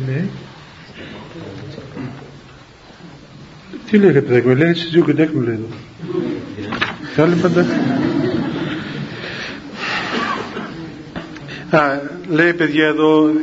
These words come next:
γιατί στις εφτά Δωδεκάτου, αύριο δηλαδή,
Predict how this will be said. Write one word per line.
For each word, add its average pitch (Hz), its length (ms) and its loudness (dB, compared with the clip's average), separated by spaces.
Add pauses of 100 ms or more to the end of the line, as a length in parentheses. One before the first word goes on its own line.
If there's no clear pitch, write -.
γιατί 139 260 4 (340)
στις - 260 -2
εφτά 165 420 0
Δωδεκάτου, 143 880 0 (840)
αύριο 214 320 4
δηλαδή, 120 360 -2